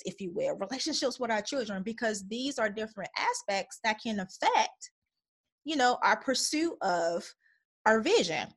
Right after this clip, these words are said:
right? And so the, the common denominator among these conversations was having a support system,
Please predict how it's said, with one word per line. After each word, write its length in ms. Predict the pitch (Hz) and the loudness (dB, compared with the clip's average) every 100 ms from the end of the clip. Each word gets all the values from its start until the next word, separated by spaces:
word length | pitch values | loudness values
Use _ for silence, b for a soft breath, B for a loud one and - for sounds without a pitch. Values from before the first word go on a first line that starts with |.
| _ | _
right? 300 | 196 208 269 - - - | 4 6 6 -2 -8 0
And 240 | 240 240 | 2 2
so 560 | 240 262 240 233 226 226 b b b _ _ - | 2 4 6 4 2 -2 b b b _ _ 2
the, 240 | 247 240 214 | 4 4 2
the 100 | 233 | -2
common 400 | - 320 370 330 | 2 4 4 4
denominator 800 | 254 240 269 359 285 185 170 170 | 4 8 6 6 0 0 0 -2
among 360 | 190 214 226 311 | 0 2 4 4
these 180 | 294 247 | 0 2
conversations 960 | 220 185 - 156 160 185 - 190 - - _ _ _ - | 2 2 0 -4 -4 -8 -10 -12 -16 -20 _ _ _ -2
was 720 | 208 196 170 170 170 180 - _ _ _ - | 4 6 6 6 4 0 -12 _ _ _ 0
having 280 | 262 262 233 | 4 4 4
a 80 | |
support 300 | 226 202 220 | -2 -2 -4
system, 400 | - - - - | -4 -10 -10 -14